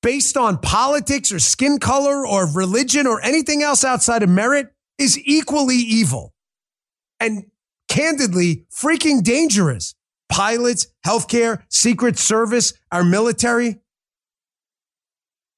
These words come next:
They're destroying our military. I'm gonna show you what I mean in a minute. I'm just gonna show you a straight up Google search of what the America,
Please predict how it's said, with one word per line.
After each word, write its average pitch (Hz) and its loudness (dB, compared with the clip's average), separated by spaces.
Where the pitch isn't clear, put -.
They're 190 0
destroying 240 0
our 165 0
military. 160 -2
I'm 175 2
gonna 196 0
show 226 2
you 220 2
what 202 -2
I 180 0
mean 190 2
in 156 -2
a - 0
minute. 170 0
I'm 139 -6
just 185 -2
gonna 240 0
show 240 2
you 233 0
a 170 2
straight 247 0
up 262 -2
Google 208 0
search 117 -4
of 156 0
what 247 0
the 214 2
America, 254 2